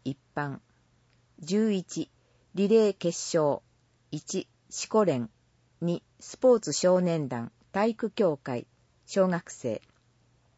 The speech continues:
十二、整骨院協賛、綱引き大会。一、中学生以上一般。二、小学生。十三、軍勢スポーツ、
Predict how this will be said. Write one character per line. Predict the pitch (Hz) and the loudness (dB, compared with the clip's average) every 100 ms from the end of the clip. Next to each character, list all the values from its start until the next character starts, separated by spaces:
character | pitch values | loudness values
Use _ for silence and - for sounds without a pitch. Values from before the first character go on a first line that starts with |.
| _ _ _ _ _ _ | _ _ _ _ _ _
十 | 165 202 208 | -4 0 2
二、 | 175 160 - _ _ _ | 0 -4 -8 _ _ _
整 | - 240 254 | 0 4 4
骨 | - 240 240 | 4 0 0
院 | 202 143 | -2 -2
協 | 123 165 180 | -2 0 0
賛、 | - 147 135 - _ - | -2 -6 -6 -12 _ -6
綱 | 190 226 | 0 0
引 | 247 | 0
き | - 220 | -6 -2
大 | 196 151 | -2 -2
会。 | - 120 110 _ _ _ _ _ _ _ _ | -4 -8 -8 _ _ _ _ _ _ _ _
一、 | 175 - 175 - _ _ _ | -10 -6 -8 -8 _ _ _
中 | - 233 | 0 2
学 | 247 247 | 4 2
生 | - - 208 | -2 0 0
以 | 185 196 | 0 0
上 | 170 127 - - | 0 0 -4 -10
一 | 135 _ - | -12 _ -4
般。 | 147 139 - _ _ _ _ _ | -4 -6 -14 _ _ _ _ _
二、 | 185 180 - _ | -4 -4 -8 _
小 | - 220 | 0 2
学 | 208 202 - | 2 -2 -8
生。 | - 123 - _ _ _ _ _ _ _ _ _ _ _ _ | -6 -6 -6 _ _ _ _ _ _ _ _ _ _ _ _
十 | - 240 | 0 0
三、 | 175 - 147 214 _ _ _ _ 160 | 0 -4 -6 -8 _ _ _ _ 0
軍 | 214 262 | 4 6
勢 | 247 | 4
ス | 240 - | 2 0
ポ | - 180 | 4 4
ー | - | 2
ツ、 | - 135 | -6 -8